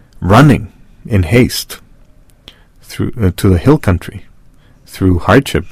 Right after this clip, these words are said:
perhaps because it was difficult and she was pregnant and she was only a girl. But she didn't wait, because she needed to share the joy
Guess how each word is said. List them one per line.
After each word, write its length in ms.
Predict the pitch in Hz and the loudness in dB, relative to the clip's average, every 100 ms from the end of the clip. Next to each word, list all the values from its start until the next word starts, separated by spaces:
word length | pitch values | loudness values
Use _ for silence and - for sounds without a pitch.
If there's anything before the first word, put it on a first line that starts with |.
| - | -8
perhaps 480 | 92 85 92 - - | -4 -2 -2 -4 -14
because 480 | - 95 - 85 82 | -12 -10 -6 -6 -6
it 80 | |
was 140 | 78 82 | -8 -4
difficult 440 | - - - 95 | -4 -4 -10 -10
and 300 | 82 85 90 | -10 -10 -12
she 120 | - | -12
was 160 | - - | -12 -14
pregnant 600 | - - 110 110 - - | -10 -4 -2 -4 -6 -12
and 220 | - - - _ _ - | -12 -12 -16 _ _ -20
she 160 | - | -16
was 320 | - - 85 - - - - _ - | -10 -10 -12 -18 -20 -20 -20 _ -6
only 300 | 90 87 82 | -2 -2 -4
a 100 | - | -6
girl. 460 | 85 87 117 - - _ - - _ _ _ - _ _ _ _ _ _ | -2 2 4 2 -6 _ -20 -20 _ _ _ -20 _ _ _ _ _ _
But 260 | 131 98 - | -6 -4 0
she 120 | 120 | 4
didn't 220 | 151 123 | 6 6
wait, 320 | 117 139 - - - - - - - _ _ _ _ _ | 4 2 -2 -18 -20 -20 -20 -20 -20 _ _ _ _ _
because 340 | 101 - 95 | -10 -4 -4
she 380 | - - 110 117 | -2 0 0 0
needed 640 | 107 107 135 131 127 - - | -2 0 2 2 0 -4 -12
to 500 | - 104 101 98 98 - | -6 0 2 2 -2 -6
share 420 | - 127 135 143 | -4 2 2 2
the 140 | 127 | 0
joy 520 | 92 101 104 127 143 | -2 2 2 2 -2